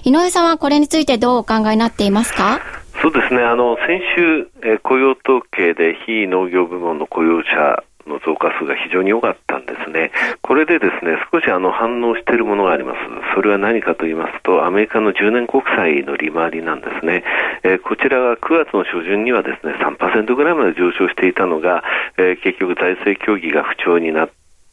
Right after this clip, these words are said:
Speaker 2: なる前に二点六パーセントぐらいまで落ちて、で、財政協議不調で二点七五パーセント。ただ、えー、それが避けられてですね、二点五パーセントまで低下していたんですけれども、先週の金曜日のこの雇用統計を受けてですね、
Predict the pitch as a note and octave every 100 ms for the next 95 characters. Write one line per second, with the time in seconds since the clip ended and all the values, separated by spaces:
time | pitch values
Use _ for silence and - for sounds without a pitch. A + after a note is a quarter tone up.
0 | - F2 E2+ D#2+ D2 F2+ D#2+ C#2 C#2+ E2+
1 | - G2 - - A2 - G#2 A2+ G#2 D#2+
2 | C2 B1+ - - - - - - - G2+
3 | F#2 F#2 F#2 F#2+ G2+ F2+ E2 - F#2+ E2+
4 | E2 E2+ F#2+ G2+ C#2+ D2 D#2+ E2+ F#2 -
5 | F2 D#2+ F#2+ - - - - - - C#3
6 | A#2 - - G2 - G2 F#2+ F2+ F#2 -
7 | G2 F#2 E2+ D2+ - C2+ - C#2 C#3 A#2
8 | C#3 F#3 - D#3+ - D3+ D#3+ D#3 G#2+ F2+
9 | E2+ - F2 - D2 - E2 - D#2+ D2
10 | - C#3 C#3 D3+ D3 C#3+ - G#3 A2 G#2
11 | - - B2 A2 D#2 - D#2+ D#2 - F2
12 | F2+ - F#2 - C#2 C#2 - - - -
13 | - - A#1